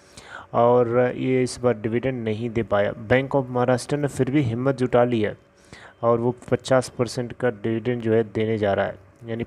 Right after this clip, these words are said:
पॉइंट फ़ाइव परसेंट, अ, पॉइंट फ़ाइव रुपये per share है, पचास पैसे per share का डिविडेंड अनाउंसमेंट कर चुका है। तो यूको बैंक को लेकर के आगे हम फिर से चर्चा करेंगे, लेकिन ये एक सेंस-, सनसनी खबर थी जो आपको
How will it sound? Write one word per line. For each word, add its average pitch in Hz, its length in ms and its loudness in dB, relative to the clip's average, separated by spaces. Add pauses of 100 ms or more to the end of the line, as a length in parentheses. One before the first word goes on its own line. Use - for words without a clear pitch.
(140)
पॉइंट 123 320 0
फ़ाइव 123 420 2 (480)
परसेंट, 113 520 -2 (100)
अ, 120 320 2
पॉइंट 135 400 0
फ़ाइव 135 420 4
रुपये 123 280 0
per 120 200 -2
share 113 140 -8
है, 107 320 -4
पचास 135 520 2
पैसे 123 280 0
per 127 160 0
share 113 300 -2
का 113 80 0
डिविडेंड 107 400 -4 (640)
अनाउंसमेंट 113 500 -4
कर 110 180 0
चुका 104 280 -6
है। 98 80 -6 (760)
तो 147 180 6
यूको 156 340 4
बैंक 165 220 0
को 165 60 0
लेकर 156 240 0
के 147 140 -2
आगे 135 220 4
हम 131 200 -4
फिर 147 240 0
से 143 140 0
चर्चा 127 300 0
करेंगे, 135 500 -4
लेकिन 135 460 2
ये 131 200 2
एक 139 440 0
सेंस-, 139 540 0
सनसनी 160 680 -2
खबर 151 340 2
थी 156 160 -2
जो 135 200 0
आपको 135 520 0